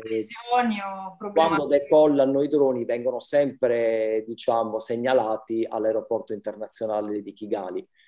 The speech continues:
Speaker 2: E in più il controllore di volo, eh, ha la possibilità di modificare la rotta del drone. Il drone in realtà segue delle rotte prestabilite,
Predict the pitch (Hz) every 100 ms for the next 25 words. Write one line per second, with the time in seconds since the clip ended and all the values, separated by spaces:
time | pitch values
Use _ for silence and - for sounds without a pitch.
0 | _ _ 160 165 165 175 123 139 - 143
1 | 165 160 - 143 156 135 120 113 - _
2 | 113 113 110 107 107 107 104 104 - 135
3 | 135 117 - - _ _ _ 143 127 120
4 | 131 - 139 131 139 151 131 120 135 131
5 | 131 123 143 117 113 113 127 127 - 95
6 | 107 113 123 110 95 110 117 _ _ _
7 | _ _ _ _ _ 117 143 180 143 135
8 | 139 139 143 135 - 160 147 139 139 127
9 | 127 127 135 135 - 131 120 135 131 123
10 | 120 117 101 - 90 85